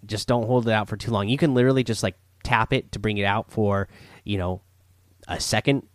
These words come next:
and then let go and then drop some more and then tap it again.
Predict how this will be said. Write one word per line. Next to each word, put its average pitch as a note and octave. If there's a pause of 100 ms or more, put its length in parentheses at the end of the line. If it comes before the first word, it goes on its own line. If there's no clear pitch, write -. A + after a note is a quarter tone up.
(120)
and F#2+
then F2+
let F#2+
go B2
and G#2
then E2+
drop G2+
some G2+
more A#2
and F#2
then F2
tap G2+
it F2+
again. B2+